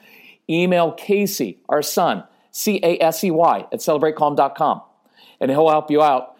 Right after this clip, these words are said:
And, uh, financially, he'll help you out, whatever you need, put together a custom package. But take advantage of this. We're doing it for a week. 'Cause it's just, my birthday's just a day, but we're gonna spread it to a week for this. So anyway, let's go to the, you know what's funny? When I start talking fast like that, I feel like, 'cause we're getting ready to go to, um,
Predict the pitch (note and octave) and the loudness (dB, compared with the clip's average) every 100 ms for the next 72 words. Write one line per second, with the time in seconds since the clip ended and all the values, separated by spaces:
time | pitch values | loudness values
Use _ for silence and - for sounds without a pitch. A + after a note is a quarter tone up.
0 | _ _ _ C3+ C3 B2+ B2 A#2 A#2+ - | _ _ _ 2 2 2 2 2 0 0
1 | C3+ D#3 D3+ D#3+ C#3+ A#2+ C3 D3 C#3 C3+ | 2 0 0 0 2 2 2 4 4 4
2 | C#3 C3+ D3 D3+ D3+ D3 D3 C#3+ - C#3 | 2 2 2 2 0 0 0 -2 -4 -8
3 | C3+ C#3+ C3+ B2+ B2+ - C3 C#3 C#3 C3+ | -2 0 0 -2 -6 -4 -2 0 0 -2
4 | A#2+ - - E3+ E3 D#3+ F3+ D#3+ C3+ B2+ | -6 -10 -4 -2 -2 0 0 -2 -4 -4
5 | C#3 B2+ D3+ D3+ D#3+ C#3 B2+ F3 B2 - | -4 -2 -2 0 0 0 0 0 0 -8
6 | _ _ _ _ _ _ A#2 - - C#3 | _ _ _ _ _ _ -14 -10 -2 -2
7 | C3+ D#3 D#3 D#3+ C3 C#3+ D3+ C3+ D3 C3 | 2 0 0 -2 -4 -8 -4 0 0 0
8 | - B2+ B2+ B2 C#3+ C3+ - D3 C3 D#3 | -2 -4 -4 -4 -2 -4 -2 -4 0 0
9 | C3+ - A#2+ G2+ E2+ - F3 A#2+ - - | -2 -4 -4 -2 -4 -2 0 0 -2 -14
10 | - - - - _ F3 F3+ D#3+ A#2 - | -20 -20 -20 -20 _ 0 2 0 -2 -8
11 | _ _ _ D3 - F#3+ E3+ D3 C#3+ D#3 | _ _ _ -2 0 2 2 0 -2 -2
12 | A#3 - - D#3+ F#3 F3 D3+ D#3 F3 E3+ | -2 -2 -2 0 0 -2 -4 0 0 0
13 | D#3 E3 E3 C3 C3 C3 D3 C#3+ A#2 - | 0 0 -2 -4 0 0 0 0 -2 0
14 | A2 - A#2+ A#2+ - D3+ E3+ C3+ B2+ C#3+ | -2 0 -2 -2 -2 0 0 0 -2 -6
15 | B2 C3 D3+ D#3+ C#3+ C#3+ C#3+ A2 C3 C3 | -6 -2 -2 0 -2 -2 -2 0 0 2
16 | C#3 B2 A2+ G#2+ | 0 0 0 -2